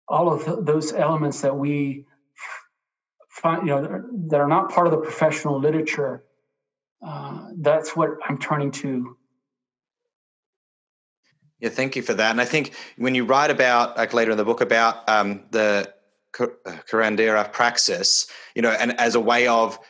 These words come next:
Speaker 2: you know, an indictment of the kind of state-constructed spaces of human care, uh, in privileging well-being over, over commodification. I think that's a, a really powerful section of the book in, in, in, in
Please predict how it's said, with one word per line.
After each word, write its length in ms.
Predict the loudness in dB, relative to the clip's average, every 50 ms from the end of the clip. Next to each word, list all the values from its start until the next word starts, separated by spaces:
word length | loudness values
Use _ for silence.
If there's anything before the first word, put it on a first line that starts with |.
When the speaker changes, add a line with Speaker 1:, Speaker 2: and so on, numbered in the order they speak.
| _ _ _ -2
Speaker 2:
you 80 | 0
know, 60 | 0 2
an 100 | 2 2
indictment 840 | 2 0 -2 -2 0 2 4 4 4 2 -2 -4 -4 -2 -2 -2 0
of 220 | 0 0 0 0 -2
the 60 | -2
kind 160 | -2 0 0 0
of 60 | 0
state-constructed 1120 | 0 -2 0 0 0 0 0 -2 -4 -6 -6 -4 -4 -2 0 0 0 0 -2 -4 -4 -4 -4
spaces 440 | -4 -4 -4 -4 -4 -4 -4 -4
of 120 | -4 -6 -6
human 320 | -6 -6 -6 -6 -6 -8
care, 500 | -8 -6 -4 -4 -4 -4 -8 -12 -16 -18 -18 _ _ _ _ _ -6
uh, 140 | -6 -6 -4 -6
in 140 | -6 -8 -8
privileging 580 | -4 -4 -2 0 0 -2 -2 -2 -4 -4 -2
well-being 640 | -2 0 2 2 0 0 0 2 2 2 2 0 0
over, 300 | -2 0 0 -2 -4 -4 -8 _ _ _ _ -6
over 240 | -4 -4 -4 -4 -8 _ _ _ _ -10
commodification. 880 | -6 -2 -2 -2 -2 -2 -4 -8 -6 -2 -2 0 0 0 -2 -4 -4
I 60 | -4 -6
think 180 | -6 -6 -4
that's 240 | -4 -4 -6 -6 -10 -12
a, 60 | -10 -8 -8
a 40 | -6
really 200 | -4 -2 -2 -2
powerful 640 | -2 -2 0 2 2 4 2 2 0 -2 -4 -4 -6 -10 -18 -20 -20 -16 _
section 340 | -2 -2 -2 -2 -2 -2 -2
of 40 | -2
the 80 | 0
book 260 | 0 0 0 0 0
in, 100 | -2 -4
in, 220 | -4 -6 -8 -8 -8 -8
in, 240 | -8 -6 -6 -8 -10 _ _ _ _
in 280 | -10 -10 -8 -8 -10